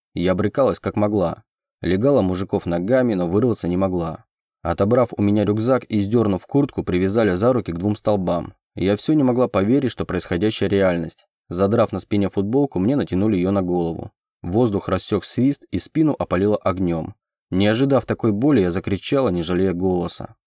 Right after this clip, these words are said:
«Ещё удар и ещё!» Словно железом жгли, нехристи. Перед глазами плясали красные искры. Сжав руками верёвки, я верещала в голос.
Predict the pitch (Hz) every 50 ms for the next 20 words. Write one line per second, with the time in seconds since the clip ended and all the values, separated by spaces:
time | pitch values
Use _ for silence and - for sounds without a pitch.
0 | _ _ _ _ _ - 90 92 92 - - - 156 165 156 143 135 123 120 113
1 | 107 - - - 110 113 117 - - - - 117 98 92 - - - _ _ _
2 | _ _ _ - - - 123 131 131 131 127 117 139 156 151 147 135 104 92 95
3 | 92 87 92 104 98 90 85 87 90 87 104 127 139 135 123 - 98 90 82 -
4 | - - 71 69 - _ _ _ _ _ _ _ _ _ _ _ _ - 95 92
5 | 92 90 101 95 92 92 110 127 139 131 110 - - 87 - - 123 117 113 104
6 | - 104 107 107 - - 107 101 - - 107 104 98 - - - - - - -
7 | _ _ _ _ _ _ _ - 90 87 92 101 120 110 - - 104 92 - 120
8 | 107 92 87 80 90 95 127 139 131 - - 90 87 110 123 107 92 82 87 -
9 | - 107 101 95 90 85 92 98 101 90 85 85 80 - -